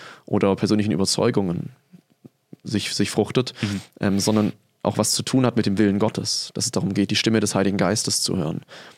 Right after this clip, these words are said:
Speaker 1: und zu merken, was unsere Gesellschaft gerade braucht. Ähm, und, ja, und wie die Kirche darauf Antworten haben kann und finden kann.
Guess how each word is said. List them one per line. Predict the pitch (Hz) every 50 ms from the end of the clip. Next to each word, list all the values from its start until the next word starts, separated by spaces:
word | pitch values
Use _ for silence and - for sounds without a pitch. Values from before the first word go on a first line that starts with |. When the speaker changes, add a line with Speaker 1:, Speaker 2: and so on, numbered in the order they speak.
| -
Speaker 1:
und | - 113
zu | - 110
merken, | 104 104 107 107 113 104
was | 101 104 - -
unsere | - 127 123 - 110
Gesellschaft | 110 107 - 98 104 117 - - 127 - -
gerade | - 90 98 104
braucht. | - - - 107 117 104 - - - - - _ _ _ - - - - - - _ _ _ _ -
Ähm, | - 107 104 98 95 95 95 95 92 90 90 92 95 - _ _ _ _ _ _ _ _ _ _ _ _ _ _ _ -
und, | - 110 - - -
ja, | - 113 113 113 -
und | - 101 - - - - -
wie | - - 113
die | 110 107
Kirche | - 127 120 - 123
darauf | 110 98 101 -
Antworten | - 110 120 - 101 92 - 92 92
haben | 95 90 92 92 92 98
kann | - - 98
und | 90
finden | - - 101 98 - -
kann. | - - - - 110 117